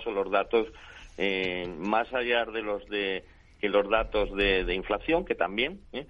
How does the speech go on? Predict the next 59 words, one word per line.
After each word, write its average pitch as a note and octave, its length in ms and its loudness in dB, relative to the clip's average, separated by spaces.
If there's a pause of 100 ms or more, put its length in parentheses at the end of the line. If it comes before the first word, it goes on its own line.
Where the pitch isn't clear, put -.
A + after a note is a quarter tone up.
(180)
Pero G2+ 160 4
ahora G#2 160 4
va G#2+ 100 2
lo G#2 160 -2
que, F2+ 160 0
mm, F2 480 -6
va G2 240 6
a F#2+ 60 2
mover G2+ 240 0
el G2 80 -2
mercado G2+ 320 2
van G#2 100 2
a F#2+ 60 -2
ser G#2 140 -4
los G2 180 2
datos F2 340 -2
de F#2 100 0
crecimiento F2+ 560 -2
de E2 60 6
la D#2+ 80 2
economía, F#2 420 0
y F2 60 -2
uno F#2 220 -2
de F#2 100 0
ellos, F#2+ 240 -2
como F#2 220 -8
bien F#2 260 -2
indicas, G2 500 0 (440)
es G2 160 -2
un G2+ 100 -2
indicador G2 560 0
adelantado, G2 680 0
que A2+ 100 -4
es - 100 -6
el F#2 120 -2
P F#2 140 0
M F#2 180 -2
I. D#3 200 -2 (380)
Mañana G2+ 380 2
se G#2 140 -8
publica G2+ 400 -2
el F#2+ 100 0
P G2 180 -2
M G2 240 -2
I G2+ 140 -2
manufacturero F#2+ 800 0
preliminar F#2+ 580 -2
del F#2 180 -8
mes F#2+ 160 -4
de F#2+ 80 -6
febrero. A2+ 440 0
Se A2+ 140 -6
espera A2+ 340 0
un G#2 380 -8
ligero F#2 400 -2
repunte F#2 500 -4
con F2 140 -2
respecto F2 580 -2
a, E2 240 2